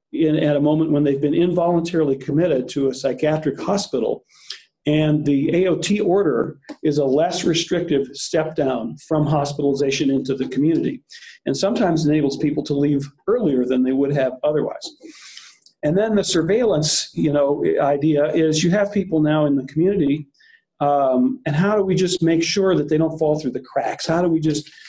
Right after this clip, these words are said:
maintain their treatment plan? And this gets to the question of how long should A O T last? I mean, is it, is it something that is just a, an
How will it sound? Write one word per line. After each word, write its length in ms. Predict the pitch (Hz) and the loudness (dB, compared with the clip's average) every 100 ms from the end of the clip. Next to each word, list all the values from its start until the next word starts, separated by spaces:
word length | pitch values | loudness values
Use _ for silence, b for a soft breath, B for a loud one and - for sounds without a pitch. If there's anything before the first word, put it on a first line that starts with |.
| B 139 | B -2
maintain 800 | 151 147 - - 175 165 151 143 - B B B _ | 0 0 -2 0 2 2 0 -2 -8 B B B _
their 260 | 135 151 143 | -2 -2 0
treatment 400 | - 175 139 - | -2 0 0 -2
plan? 400 | 135 113 139 196 | -4 -2 0 0
And 140 | 190 | 0
this 160 | 247 - | -2 0
gets 320 | 226 220 - | -2 -4 -2
to 180 | 196 175 | 0 2
the 140 | 151 | 0
question 540 | 147 - 214 - 156 143 | 0 -2 -2 0 0 2
of 240 | 143 120 - _ _ | 0 -2 -12 _ _
how 140 | 190 | 0
long 280 | 185 180 185 | 2 2 0
should 240 | 185 165 147 | 0 0 2
A 120 | 156 | 2
O 100 | 147 | 0
T 180 | - 160 | -2 -4
last? 540 | 113 165 - - - | -2 -6 -8 -14 -8
I 20 | 139 | -4
mean, 220 | 131 135 | -2 0
is 140 | 131 | 0
it, 100 | 135 - | -2 -2
is 200 | 139 127 | -2 -2
it 160 | 120 - | -2 -2
something 400 | 160 151 156 143 | -2 0 0 0
that 220 | 117 - B B B B - | -2 -8 B B B B -2
is 220 | 143 143 | -2 0
just 300 | 160 160 160 | -2 -2 -2
a, 240 | 135 135 | -2 -2
an 160 | 127 131 | -2 -2